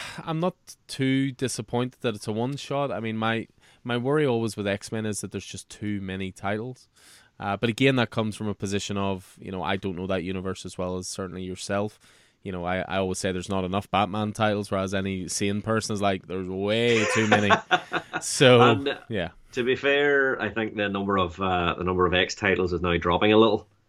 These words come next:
Speaker 1: Yeah.
Speaker 2: Um,
Speaker 1: Few,
Speaker 2: you know, there's
Speaker 1: few
Speaker 2: a few
Speaker 1: coming
Speaker 2: that
Speaker 1: to an
Speaker 2: are
Speaker 1: end recently, isn't it?
Speaker 2: Few coming to an end recently, yeah, exactly. So, some that I'm not happy to see coming to an end, but what can you do?
Speaker 1: What can you do, indeed?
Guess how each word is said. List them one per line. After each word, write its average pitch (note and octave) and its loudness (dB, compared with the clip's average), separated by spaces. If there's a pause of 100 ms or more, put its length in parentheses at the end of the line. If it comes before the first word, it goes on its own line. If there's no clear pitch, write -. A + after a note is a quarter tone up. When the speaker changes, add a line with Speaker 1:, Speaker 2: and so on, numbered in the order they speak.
Speaker 1:
Yeah. F#2 0
Speaker 2:
Um, D#2+ -2
Speaker 1:
Few, - -4
Speaker 2:
you - 4
know, E2+ 2
there's D#2+ -2
Speaker 1:
few G#2+ 0
Speaker 2:
a C#3 -2
few - -6
Speaker 1:
coming A#2+ 4
Speaker 2:
that D#2+ 2
Speaker 1:
to A#2 4
an A2 2
Speaker 2:
are - 2
Speaker 1:
end G2+ 0
recently, D3 -4
isn't D3+ -6
it? - -10
Speaker 2:
Few F#2+ -2
coming F#3+ 2
to - 2
an F2 4
end E2+ 2
recently, D#2+ -2
yeah, D#2 -2
exactly. D#2+ -4
So, - -8 (380)
some D3+ 6
that G#2 6
I'm F#2 4
not F#2 0 (200)
happy F#2+ 0
to - -8
see G2+ -4
coming C#3+ -2
to D3 4
an C3+ 0
end, B2 2
but - -4 (380)
what - -10
can F2 -4
you E2 -2
do? E3+ 0 (320)
Speaker 1:
What A2+ -16
can A2+ -12
you G#2 -10
do, G#2+ -8
indeed? G2 -8